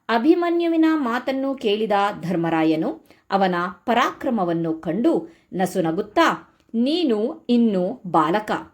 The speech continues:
ಯುದ್ಧ ಮಾಡುವ ಎದುರಾಳಿಗಳು ಅಪ್ರತಿಮ ಶಕ್ತಿಯುಳ್ಳ ಮಹಾವೀರರು" ಎಂದು ಅವನನ್ನು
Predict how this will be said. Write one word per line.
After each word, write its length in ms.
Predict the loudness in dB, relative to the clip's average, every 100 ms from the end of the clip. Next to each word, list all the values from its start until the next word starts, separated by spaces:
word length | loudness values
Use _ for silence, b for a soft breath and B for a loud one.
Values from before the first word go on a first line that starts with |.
| _ b b
ಯುದ್ಧ 380 | -2 -2 -2 -2
ಮಾಡುವ 440 | 0 2 2 4 4 2 -2 -6
ಎದುರಾಳಿಗಳು 960 | -4 0 0 2 2 2 2 2 -4 _ _
ಅಪ್ರತಿಮ 640 | 2 2 0 -2 -2 0 -2 -2 -2
ಶಕ್ತಿಯುಳ್ಳ 540 | -4 -6 -4 0 2 2 0 -4 -8
ಮಹಾವೀರರು" 840 | -6 -2 -2 0 0 0 0 -10 b b
ಎಂದು 640 | 0 0 2 0 0 -6 -2
ಅವನನ್ನು 480 | 0 0 0 -2